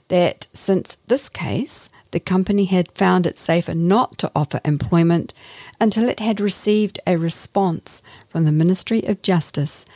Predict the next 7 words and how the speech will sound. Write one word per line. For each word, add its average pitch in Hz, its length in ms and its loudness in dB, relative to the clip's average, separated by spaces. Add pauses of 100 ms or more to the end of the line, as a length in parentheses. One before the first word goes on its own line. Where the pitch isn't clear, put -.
(280)
about 151 300 -2
criminal 143 400 0
convictions. 143 840 -4 (220)
However, 202 420 0 (520)
the 226 100 2
authority 254 480 2
said 214 440 2